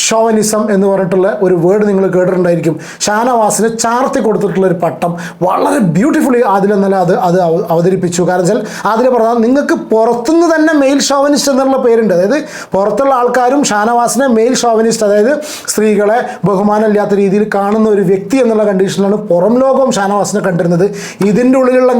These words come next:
ഞങ്ങൾക്കും, അതായത് ആദില പറയുന്ന സമയത്ത് എന്താണെന്നറിയോ, ആദില ഷാന-, ആദിലും നൂറയും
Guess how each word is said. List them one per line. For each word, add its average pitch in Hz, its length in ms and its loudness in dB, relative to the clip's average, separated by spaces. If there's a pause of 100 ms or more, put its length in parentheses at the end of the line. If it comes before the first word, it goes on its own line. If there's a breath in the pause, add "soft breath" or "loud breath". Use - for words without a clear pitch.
ഞങ്ങൾക്കും, 247 540 0 (100)
അതായത് 202 200 2 (140)
ആദില 240 260 2
പറയുന്ന 254 280 0
സമയത്ത് 254 260 0
എന്താണെന്നറിയോ, 262 440 2 (440 loud breath)
ആദില 254 280 2 (140)
ഷാന-, 208 380 0
ആദിലും 247 280 2
നൂറയും 233 240 0